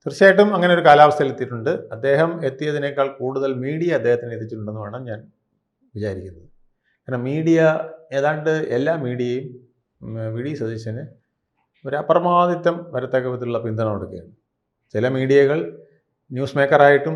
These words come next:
ഒക്കെ തിരഞ്ഞെടുക്കാൻ പോകുന്ന, ആ, രീതി നമ്മളിപ്പോൾ കണ്ടു കഴിഞ്ഞു. അപ്പോൾ ഇത് ഒരു ഡെലിബറേറ്റ് അറ്റംപ്റ്റ് പല മീഡിയകളിൽ നിന്നും ഉണ്ട്. വി ഡി സതീശനെ ഒന്നാമതെത്തിക്കുക എന്നുള്ളത് മീഡിയകളുടെ ഒരു ദൗത്യമാണ്. അപ്പോൾ അത് അവർ ഭംഗിയായിട്ട് ചെയ്തുകൊണ്ടിരിക്കുകയാണ്.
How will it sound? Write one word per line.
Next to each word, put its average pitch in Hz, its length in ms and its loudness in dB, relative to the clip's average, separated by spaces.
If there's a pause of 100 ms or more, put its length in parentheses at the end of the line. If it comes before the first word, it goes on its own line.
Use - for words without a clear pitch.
ഒക്കെ 143 120 -4
തിരഞ്ഞെടുക്കാൻ 143 500 0
പോകുന്ന, 139 260 2 (360)
ആ, 151 60 -8 (120)
രീതി 135 260 -6
നമ്മളിപ്പോൾ 139 380 -6
കണ്ടു 131 180 -4
കഴിഞ്ഞു. 117 260 -4 (320)
അപ്പോൾ 160 120 -10
ഇത് 208 140 2 (240)
ഒരു 175 160 -2
ഡെലിബറേറ്റ് 175 480 6
അറ്റംപ്റ്റ് 185 420 4 (360)
പല 147 140 4
മീഡിയകളിൽ 160 640 -2
നിന്നും 143 280 -10
ഉണ്ട്. 120 180 -4 (580)
വി 151 100 -4
ഡി 208 100 2
സതീശനെ 131 500 0
ഒന്നാമതെത്തിക്കുക 131 960 -6 (100)
എന്നുള്ളത് 117 340 -6
മീഡിയകളുടെ 156 640 -2
ഒരു 113 60 -6
ദൗത്യമാണ്. 95 460 -10 (560)
അപ്പോൾ 139 180 -4
അത് 180 140 -4
അവർ 147 160 0
ഭംഗിയായിട്ട് 135 560 -4 (120)
ചെയ്തുകൊണ്ടിരിക്കുകയാണ്. 110 640 -4